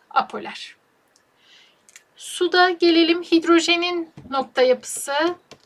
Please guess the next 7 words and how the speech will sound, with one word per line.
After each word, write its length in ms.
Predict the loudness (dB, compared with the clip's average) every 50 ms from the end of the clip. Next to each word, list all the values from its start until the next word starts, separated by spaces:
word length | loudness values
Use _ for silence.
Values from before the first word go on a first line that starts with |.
| _ _ _ _ -20 _ _ _ _ _ _ _ -8
Elektron 420 | -4 -4 -4 -4 -4 -2 -2 -2 -2
katman 420 | -2 -6 -4 -2 0 -2 -2 -2
dizilimini 760 | -6 -8 -6 -4 -2 0 0 0 0 0 2 2 2 4 4
yazayım. 460 | 2 0 -2 -4 -8 -10 -8 -6 -2
Daha 180 | 2 2 2 2
sonra, 400 | 0 -4 -8 -6 -4 -6 -6 -8 -10 -20 _ _ _ _ -6
e, 100 | -2